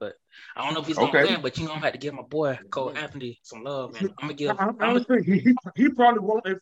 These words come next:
Speaker 3: if, if, if, if Dwayne Wade and, and that same panel that was judging,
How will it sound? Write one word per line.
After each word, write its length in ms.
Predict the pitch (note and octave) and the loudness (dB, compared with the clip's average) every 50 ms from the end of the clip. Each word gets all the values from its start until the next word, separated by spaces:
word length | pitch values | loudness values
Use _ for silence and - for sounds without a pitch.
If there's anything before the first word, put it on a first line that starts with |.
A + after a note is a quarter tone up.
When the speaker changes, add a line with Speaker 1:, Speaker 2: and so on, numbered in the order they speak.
| _ _ | _ _
Speaker 3:
if, 120 | G3+ G#3 - F#3 F3+ - | -8 -6 -6 -8 -8 -6
if, 260 | G3+ G#3 G#3 F#3+ F3 - - | -8 -4 -2 -4 -4 -2 -2
if, 160 | E3+ E3+ E3+ - | -2 -2 0 -2
if 160 | F#3 F3 F3 | -4 -4 -4
Dwayne 420 | D#3+ D#3 D#3 F#3 G3 G3+ G3 F3 E3 | -6 -4 0 0 2 2 2 2 2
Wade 380 | F#3 G3+ G#3 G3+ G3 F3+ D#3 - - - - C#3 | 2 4 6 6 4 4 0 -2 -8 -16 -8 -4
and, 100 | D#3 E3 | -2 -2
and 140 | D#3 D#3 | 0 0
that 120 | D#3+ D3 - | -2 -2 0
same 320 | - G#3 G3+ G3 F3+ - - | 0 0 2 2 0 -2 -2
panel 320 | G3 G3+ G3+ G3 F3+ E3+ | 0 2 2 2 0 0
that 140 | E3+ E3+ D#3+ | 0 0 0
was 140 | D#3+ D3 C3 | 0 -4 -2
judging, 480 | B2 F3 F3+ F3+ F3 E3+ E3+ E3 D#3 | 2 2 2 2 4 2 0 0 0